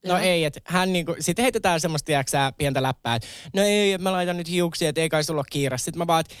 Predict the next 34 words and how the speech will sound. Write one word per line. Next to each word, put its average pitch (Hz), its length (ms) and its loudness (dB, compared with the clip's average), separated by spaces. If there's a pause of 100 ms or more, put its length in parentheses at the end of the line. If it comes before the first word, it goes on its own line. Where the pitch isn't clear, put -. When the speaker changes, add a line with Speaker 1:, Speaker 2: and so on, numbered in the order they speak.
(200)
Speaker 1:
sä 196 140 4
voit 240 140 2
laittaa 220 320 0
sun 180 200 -2
hiuksia 156 560 2 (220)
tässä 131 300 -2
niinku, 185 360 0 (280)
tiedätkö, 156 300 0
hytin 143 420 0 (340)
puolella, 113 420 2
että 113 100 -4
siinäkin 127 320 -2
on 113 100 -4
peili. 110 340 -2 (140)
Niin 131 180 4
ei, 151 500 2
että 143 240 -4 (280)
hän 165 160 2
laittaa 143 360 0
siinä. 139 280 -4
Sit 156 120 -10
mä 160 120 -4
vaan, 147 100 2
että 139 100 -4
mulla 208 160 2
on 185 100 0
ihan 233 140 -2
hirveä 170 320 2
paskahätä, 135 540 -2 (280)
että 156 160 -6
paskannaks 170 440 2
mä 165 60 -2
tähän 143 280 0
hyttiin. 113 500 -4